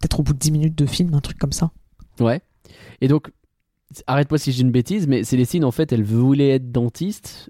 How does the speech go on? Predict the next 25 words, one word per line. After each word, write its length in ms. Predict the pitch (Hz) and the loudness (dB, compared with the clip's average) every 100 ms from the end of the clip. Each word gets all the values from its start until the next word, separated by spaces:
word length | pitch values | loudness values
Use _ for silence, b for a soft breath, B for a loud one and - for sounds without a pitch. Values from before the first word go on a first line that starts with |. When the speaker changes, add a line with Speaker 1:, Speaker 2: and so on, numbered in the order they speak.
| - | -4
Speaker 2:
Enfin, 160 | 127 | -2
elle 140 | 107 123 | 0 0
devait 320 | 190 202 220 | 0 2 2
devenir 320 | 175 156 147 | 2 2 2
dentiste, 460 | 135 131 - 226 - | 2 0 -2 -6 0
mais 100 | 135 | 0
elle, 160 | 165 | 2
elle 100 | 139 | 2
avait 140 | 117 139 | 2 0
pas 200 | - 135 | 0 0
envie. 340 | 139 127 117 - _ - | 2 0 -4 -10 _ -6
Speaker 1:
C'est 140 | - | -2
ça, 160 | 214 214 | 2 2
en 80 | 202 | 2
fait, 200 | 233 - | 0 2
le 120 | 185 | 0
premier 380 | - 226 220 214 | 0 0 2 0
film, 440 | - 240 277 226 - - _ _ - | 2 0 0 -4 -8 -14 _ _ 0
euh, 320 | 180 170 170 | 2 4 4
reprend 400 | 170 202 - 226 | 2 0 2 2
un 60 | 202 | 2
peu 120 | 220 | 0
le 60 | |
côté, 500 | 214 196 - 208 220 | 0 -2 0 2 4
euh, 280 | 190 160 160 | 4 4 2